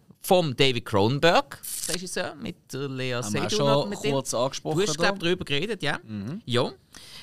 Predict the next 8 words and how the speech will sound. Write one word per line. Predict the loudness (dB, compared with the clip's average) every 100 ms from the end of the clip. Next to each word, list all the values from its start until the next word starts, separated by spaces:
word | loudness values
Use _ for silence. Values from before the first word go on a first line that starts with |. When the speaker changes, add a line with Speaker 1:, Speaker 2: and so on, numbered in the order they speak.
| -4
Speaker 1:
Ähm, | 2 4 4 2 0 -4 _ _ -20 -20 _ _ _ _ -14 -4
eben, | -2 0 2
neunten | 4 4 0
dritten | 0 -2 2 2
auf | 2 -2
Sky. | -2 4 4 4
Dann | 0 -2
kommt | -2 -4 -6